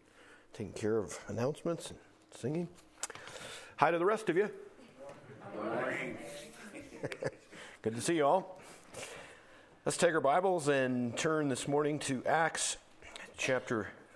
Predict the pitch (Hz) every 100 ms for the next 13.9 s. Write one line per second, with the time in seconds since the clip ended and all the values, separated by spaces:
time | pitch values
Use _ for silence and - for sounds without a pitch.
0 | - - 147 131 78 - - - - -
1 | - - 117 - 117 104 87 - 131 -
2 | - - - - - - - _ _ _
3 | _ _ - - - - - - - -
4 | - 139 143 131 - 214 180 139 151 202
5 | - - - - - - 139 151 143 123
6 | - - - _ - - - - - -
7 | - - - - - - - - - -
8 | - - 113 110 151 139 127 117 156 156
9 | - 123 143 139 131 - 143 147 131 143
10 | 127 127 120 127 123 120 131 131 123 117
11 | 104 - - - - 185 151 - - 113
12 | - 117 131 139 165 160 - - - -
13 | - - - - - 127 127 123